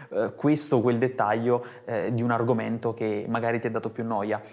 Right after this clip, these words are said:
È fondamentale procedere con calma e dare a te il giusto tempo per metabolizzare tutte le informazioni e,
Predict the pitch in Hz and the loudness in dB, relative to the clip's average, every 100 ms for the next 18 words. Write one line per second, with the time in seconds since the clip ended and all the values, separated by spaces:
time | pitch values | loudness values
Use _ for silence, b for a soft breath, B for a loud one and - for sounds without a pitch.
0 | B - 120 - 147 131 131 131 135 135 | B -6 -6 -2 0 2 2 2 0 2
1 | 160 170 175 - - 127 127 131 131 135 | 2 2 0 -4 -2 -2 2 2 2 0
2 | 135 143 131 117 107 110 113 131 127 135 | -2 -4 -2 -2 -4 -4 -2 -2 2 2
3 | 127 - 202 - 143 135 131 117 190 - | 0 0 0 0 0 0 2 0 -2 -2
4 | 135 143 180 202 202 131 127 123 120 123 | -2 0 -2 -2 -2 0 0 0 2 2
5 | 123 160 190 190 131 143 135 131 131 127 | 2 0 0 -4 -4 -2 -2 -2 -2 -4
6 | - 120 107 107 - 147 135 - | -4 -6 -4 -6 -6 -2 -2 -4